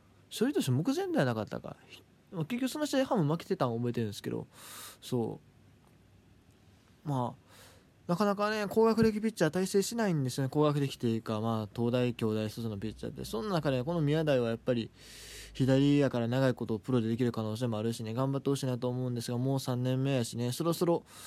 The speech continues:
そろそろ一軍で初勝利を挙げてほしいなと。うん。まあ、期待してますね。はい。ごめんなさい。ちょっとここまでなんか雑な感じはするんですがね、あの、いつも時間がなくなってるのに、今日はちょっと早めに喋ってるつもりなんですが、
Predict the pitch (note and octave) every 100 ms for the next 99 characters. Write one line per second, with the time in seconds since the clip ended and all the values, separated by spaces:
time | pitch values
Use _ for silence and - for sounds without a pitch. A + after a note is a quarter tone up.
0 | - - - G3+ G3+ G3+ F#3+ F#3 F#3 F3+
1 | F3 E3+ - - - - D#3 - D#3 A2+
2 | - _ _ C#3 C#3+ C3 B2 A#2+ A2 A2+
3 | - - _ - - - - A#2+ G#2 F#2+
4 | - _ _ _ _ _ _ C#3 C3 -
5 | B2 G#2+ A#2+ A#2 G#2+ C3+ D3 B2 A#2+ -
6 | - - - - - - - - - -
7 | - A2+ A#2 A#2+ A#2 C3+ - D#3+ C3+ B2
8 | B2 A#2+ C#3 E3+ B2+ B2 B2 A#2+ - B2
9 | A2 G2 G2+ G2 G2+ G#2+ A#2 E3 B2+ A#2+
10 | F3 E3 D#3+ D#3 D3+ D#3 D3 G#2+ G2+ -
11 | B2 - A2 A2+ A2+ A2 C#3+ B2+ - B2
12 | C3+ B2+ G#2+ G2 F#2+ A2+